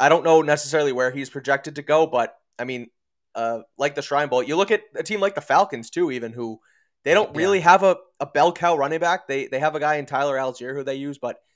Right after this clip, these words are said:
Speaker 1: if they like a guy like Mo Ibrahim too, I think that, I mean, he's a, he's a really solid prospect to be at the Shrine Bowl.
Speaker 2: He's currently, you're probably talking, like, fourth, fifth round,
Speaker 1: Yeah.
Speaker 2: early, middle of,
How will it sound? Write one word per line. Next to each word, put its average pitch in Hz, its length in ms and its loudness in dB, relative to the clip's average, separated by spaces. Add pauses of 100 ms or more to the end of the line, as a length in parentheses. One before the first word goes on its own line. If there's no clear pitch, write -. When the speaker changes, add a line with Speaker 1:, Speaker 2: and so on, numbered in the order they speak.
(200)
Speaker 1:
if - 100 -18
they 143 140 -2
like 156 240 0
a 117 60 -20
guy 127 160 0
like 120 180 -2
Mo 117 160 -4
Ibrahim 113 320 -8
too, 113 180 -12
I 104 100 -10
think 113 220 -16
that, 101 140 -16 (160)
I - 20 -18
mean, 107 200 -20
he's 135 200 -8
a, 123 140 -4 (220)
he's 131 100 -12
a 131 60 -4
really 131 320 -6
solid 113 320 -6
prospect 104 420 -10
to 101 60 -20
be 104 80 -18
at 95 80 -20
the 92 40 -20
Shrine - 240 -18
Bowl. - 120 -20 (440)
Speaker 2:
He's 202 300 -10
currently, 175 720 -6 (420)
you're 147 120 -12
probably 151 220 -2
talking, 139 220 -4
like, 131 140 -10
fourth, 131 260 -10
fifth 120 220 -12
round, 113 300 -14 (320)
Speaker 1:
Yeah. 113 160 -8
Speaker 2:
early, 127 280 -2
middle 123 380 -2
of, 113 100 -10